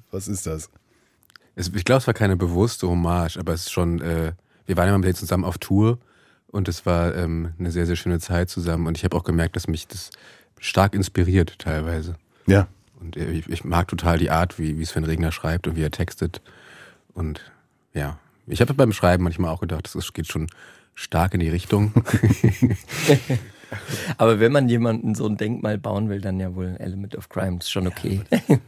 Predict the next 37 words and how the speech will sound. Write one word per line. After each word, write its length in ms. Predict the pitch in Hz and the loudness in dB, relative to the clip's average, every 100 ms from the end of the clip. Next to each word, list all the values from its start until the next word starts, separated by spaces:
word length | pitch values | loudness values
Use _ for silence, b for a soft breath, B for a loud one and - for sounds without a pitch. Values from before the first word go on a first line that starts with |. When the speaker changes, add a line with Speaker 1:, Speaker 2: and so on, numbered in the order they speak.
| 147 | 2
Speaker 1:
Ja 80 | 107 | 6
gut, 160 | 131 | 6
selbst, 220 | 101 113 - | 6 4 2
Speaker 2:
<laughs> 140 | 123 | 0
Speaker 1:
selbst 220 | 101 113 | 0 0
Speaker 2:
Ja, 60 | 95 | 2
Speaker 1:
Isola-, 180 | 120 117 | 2 2
Speaker 2:
manchmal. 220 | 101 98 | 0 0
Speaker 1:
selbst 200 | 104 113 | 0 -2
Isolation 500 | 110 117 110 104 113 | 0 0 0 0 0
Berlin 260 | 107 107 113 | 0 2 0
haben 120 | 87 | 0
auf 140 | 85 | -4
ihrer 140 | 101 90 | -4 -2
letzten 260 | 92 - | -4 -6
Platte 260 | 90 90 90 | -6 -6 -4
einen 120 | 87 | -6
Track, 260 | 85 92 87 | -4 -6 -4
der 120 | 87 | -6
auch 220 | 85 90 | -4 -6
<laughs> 260 | - - - | -6 -12 -10
von 260 | - - 120 | -6 0 2
denen, 280 | - 127 110 | 4 2 2
von 320 | 98 104 107 | 0 0 2
Element 300 | 101 120 110 | 4 4 2
of 80 | - | -2
Crime 260 | - 113 | 0 0
sein 220 | 104 107 95 | 2 2 2
könnte. 300 | 92 90 87 | -2 -2 -2
Also 200 | 101 98 | 0 0
es 60 | |
scheint 260 | - 95 90 | 0 -2 -2
doch 80 | 98 | 0
Speaker 2:
Mhm. 80 | |
Speaker 1:
irgendwie, 360 | 90 87 87 90 B B B 117 | 0 0 0 -4 B B B 0
Speaker 3:
Ja. 200 | 101 101 | 0 0
Speaker 1:
äh, 360 | 107 98 95 | 2 2 2